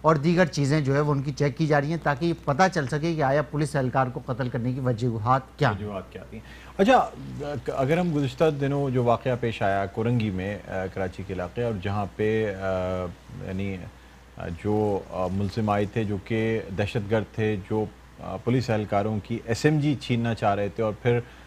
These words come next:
Speaker 2: अ, firing के तबादले के नतीजे में जो है ना एक बेकसूर मियाँ बीवी, अ, उसमें जो है
Speaker 1: जख्मी
Speaker 2: जख्मी हुए, तो क्या कहेंगे कुछ पुलिस की कारकर्दगी
Speaker 1: ये,
Speaker 2: पे
Speaker 1: ये
Speaker 2: आप
Speaker 1: देखिए,
Speaker 2: सवालिया निशान नहीं
Speaker 1: डॉक्टर
Speaker 2: आता
Speaker 1: साहब,
Speaker 2: जा रहा
Speaker 1: डॉक्टर
Speaker 2: है?
Speaker 1: साहब, दे-, ये जो इसके अंदर, ये तो पुलिस का बयान है ना कि मुलजिमान आए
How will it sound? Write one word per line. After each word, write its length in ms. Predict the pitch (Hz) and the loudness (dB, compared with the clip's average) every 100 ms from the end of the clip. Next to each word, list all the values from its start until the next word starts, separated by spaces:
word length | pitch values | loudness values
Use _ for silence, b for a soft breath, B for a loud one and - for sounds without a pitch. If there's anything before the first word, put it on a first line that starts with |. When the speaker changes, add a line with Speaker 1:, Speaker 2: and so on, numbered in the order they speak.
| B - | B 0
Speaker 2:
अ, 180 | 98 101 | 4 4
firing 460 | - 113 131 147 | 4 6 6 4
के 100 | 135 | 0
तबादले 540 | 123 107 101 107 117 123 | 0 2 4 4 4 2
के 100 | 117 | 2
नतीजे 380 | 110 117 110 113 | 2 2 2 4
में 160 | 110 | 2
जो 100 | 110 | 2
है 60 | 113 | 2
ना 100 | 110 | 2
एक 200 | 110 107 - | 0 -2 -2
बेकसूर 600 | 113 95 104 - 104 131 | -2 2 0 -2 -2 0
मियाँ 240 | 107 113 113 | 2 2 4
बीवी, 220 | 117 113 | 2 2
अ, 80 | 110 - - 92 95 104 | -4 -10 -16 -12 -10 -10
उसमें 300 | 113 120 110 | -10 -2 0
जो 80 | 107 | 4
है 80 | 117 | 4
Speaker 1:
जख्मी 120 | 131 | 4
Speaker 2:
जख्मी 180 | 139 139 | 4 4
हुए, 200 | 110 113 - B B B | 4 4 0 B B B
तो 60 | 165 | 2
क्या 160 | 226 208 | 6 6
कहेंगे 400 | 165 170 160 160 | 6 0 2 0
कुछ 300 | 151 196 - | 2 0 0
पुलिस 360 | - 190 208 - | 0 4 4 2
की 140 | 202 | 0
कारकर्दगी 540 | 170 151 139 156 165 | 4 4 2 2 4
Speaker 1:
ये, 60 | 185 | 2
Speaker 2:
पे 60 | 190 | 4
Speaker 1:
ये 60 | |
Speaker 2:
आप 140 | 170 220 | 4 4
Speaker 1:
देखिए, 160 | 175 | 2
Speaker 2:
सवालिया 360 | 180 160 190 208 | 6 8 8 6
निशान 320 | 196 208 208 | 6 4 6
नहीं 120 | 233 | 6
Speaker 1:
डॉक्टर 100 | 254 | 6
Speaker 2:
आता 80 | 190 | 6
Speaker 1:
साहब, 140 | 190 | 8
Speaker 2:
जा 140 | 170 135 | 10 8
रहा 100 | 117 | 6
Speaker 1:
डॉक्टर 300 | 240 156 147 | 2 0 0
Speaker 2:
है? 80 | 165 | 0
Speaker 1:
साहब, 200 | 123 120 | -2 0
दे-, 60 | |
ये 240 | 156 208 185 | 6 8 8
जो 200 | 175 175 | 4 0
इसके 180 | - | 0
अंदर, 340 | 190 185 151 131 | 0 0 -2 0
ये 100 | 175 | 0
तो 100 | 170 | 0
पुलिस 280 | 165 175 175 | 2 2 4
का 100 | 160 | 4
बयान 280 | 135 127 | 6 2
है 60 | 220 | 2
ना 100 | 247 | 0
कि 120 | 185 | 0
मुलजिमान 580 | 156 147 147 160 160 135 | 0 2 4 8 8 8
आए 400 | 131 147 139 | 6 6 4